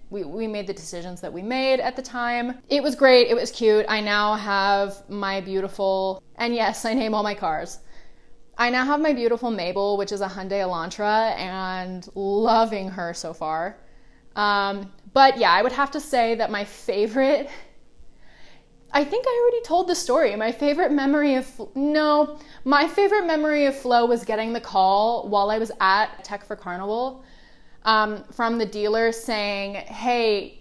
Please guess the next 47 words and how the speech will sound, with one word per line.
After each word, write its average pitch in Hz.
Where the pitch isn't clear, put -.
your 220
engine 226
blew 262
up." 285
<laughs> -
And 320
I 330
was 330
like, 294
"Oh." 220
I 254
was 269
like, 262
"Oh, 311
is, 262
like, 240
everybody 240
okay?" 214
And 240
he 277
was 311
like, 392
"Yeah, 392
no, 359
everyone's 330
good." 254
It 240
was, 254
like, 247
kind 269
of 240
inside 240
the 226
car. 226
I -
was 247
like, 240
"Okay, 240
well, 214
is 214
my 208
car 196
good?" 254
And 247
he 240
was 240
like, 214